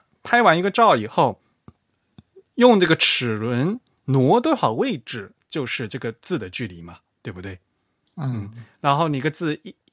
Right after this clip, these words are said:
Speaker 1: 一个字一个字打，打，打完以后，然后再用齿轮一转，啊，再往，比如说往纵向，你如果你是横排的话，你就往纵向方面一，这个齿轮多转多少，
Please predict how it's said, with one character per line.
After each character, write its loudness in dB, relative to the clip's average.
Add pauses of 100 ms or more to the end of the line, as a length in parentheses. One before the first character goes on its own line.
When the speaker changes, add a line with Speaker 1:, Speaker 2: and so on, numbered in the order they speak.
(120)
Speaker 1:
一 -10
个 -2
字 -4
一 -4
个 -4
字 -2
打， -4
打， -8
打 -4
完 0
以 -6
后， -6 (320)
然 2
后 4
再 2
用 0
齿 -4
轮 -6
一 -8 (120)
转， -4 (180)
啊， -8
再 -4
往， -4
比 -14
如 -8
说 -4
往 -6
纵 -4
向， -6
你 -8
如 -6
果 -4
你 -6
是 -10
横 -10
排 -10
的 -8
话， -8
你 -12
就 -10 (120)
往 -10 (100)
纵 -8
向 -10
方 -8
面 -10
一， -14 (160)
这 -10
个 -12
齿 -4
轮 -6 (100)
多 -6 (140)
转 -4
多 -4
少， -8